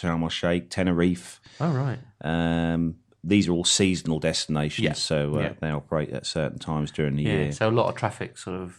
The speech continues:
Speaker 2: sort of summertime, but
Speaker 1: And
Speaker 2: maybe not so much.
Speaker 1: Flybe as well. They do, they do the Jersey run from there
Speaker 2: Ah, yes,
Speaker 1: to,
Speaker 2: yes.
Speaker 1: to Jersey.
Speaker 2: They do one from Norwich as well, don't they?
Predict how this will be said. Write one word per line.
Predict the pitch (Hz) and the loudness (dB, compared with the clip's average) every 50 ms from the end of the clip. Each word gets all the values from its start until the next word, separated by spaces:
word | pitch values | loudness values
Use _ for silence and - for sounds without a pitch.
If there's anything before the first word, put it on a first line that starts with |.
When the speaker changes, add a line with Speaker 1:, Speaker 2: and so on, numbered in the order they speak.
| - _ | -18 _
Speaker 2:
sort | - - - - | -14 -12 -10 -8
of | - | -6
summertime, | - 98 92 90 - - 90 87 87 85 | -6 -6 -6 -6 -6 -6 -6 -6 -6 -6
but | 87 95 90 - | -8 -10 -10 -6
Speaker 1:
And | - 82 85 82 | -2 0 2 2
Speaker 2:
maybe | 82 90 | 2 0
not | 92 - - | -4 -8 -10
so | - - - | -12 -12 -10
much. | 92 85 - - | -12 -12 -12 -4
Speaker 1:
Flybe | - - 113 104 98 90 82 87 85 | 2 4 6 6 6 6 6 4 2
as | 80 - | 2 2
well. | 90 87 85 | 2 2 4
They | 87 87 87 | 4 2 2
do, | 78 87 82 | 2 0 0
they | - 82 87 | 0 0 0
do | 92 90 | 0 0
the | 87 90 | 0 0
Jersey | - - 98 90 87 80 82 78 73 | 2 4 4 4 4 2 0 -2 -2
run | 78 73 71 78 - _ _ _ _ _ _ _ - | -2 -4 -4 -6 -10 _ _ _ _ _ _ _ -8
from | - 87 | -4 -2
there | 82 80 | 0 0
Speaker 2:
Ah, | - 104 107 | 0 0 0
yes, | 104 101 95 95 - | -2 -2 -4 -4 -2
Speaker 1:
to, | 85 82 80 80 82 | -2 -2 -2 -4 -8
Speaker 2:
yes. | 85 87 | -10 -8
Speaker 1:
to | - 87 76 | -6 -6 -6
Jersey. | - - 85 82 80 82 82 78 87 82 78 - - _ - | -4 -4 -2 -2 -2 -2 -4 -4 -6 -8 -8 -10 -14 _ -6
Speaker 2:
They | 120 | -4
do | 113 117 110 | -2 -2 -2
one | 104 104 | -2 -4
from | 98 - - 104 | -6 -8 -10 -8
Norwich | 120 139 113 - - - | -8 -8 -8 -10 -12 -16
as | 110 110 | -16 -16
well, | 117 113 | -14 -14
don't | 107 - 101 - | -14 -14 -14 -14
they? | - 87 101 | -14 -14 -14